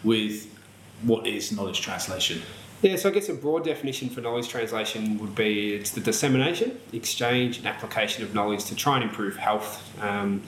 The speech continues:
Speaker 2: so in broad context, it's probably giving people the, the knowledge and capacity to, to make a change to better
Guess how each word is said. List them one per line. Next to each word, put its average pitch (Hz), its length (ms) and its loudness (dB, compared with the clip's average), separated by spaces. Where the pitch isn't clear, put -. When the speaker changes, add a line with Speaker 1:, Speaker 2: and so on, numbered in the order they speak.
Speaker 2:
so - 140 6
in 127 180 4
broad 156 260 4
context, 120 440 -4
it's 110 100 -8
probably 117 240 -2
giving 104 320 -4
people 104 300 -6
the, 98 340 2
the 110 80 -6
knowledge 110 480 2
and 98 140 -2
capacity 107 560 -2
to, 104 320 0
to - 120 -6
make 101 200 0
a - 20 -4
change 98 440 0
to - 140 -8
better 98 500 2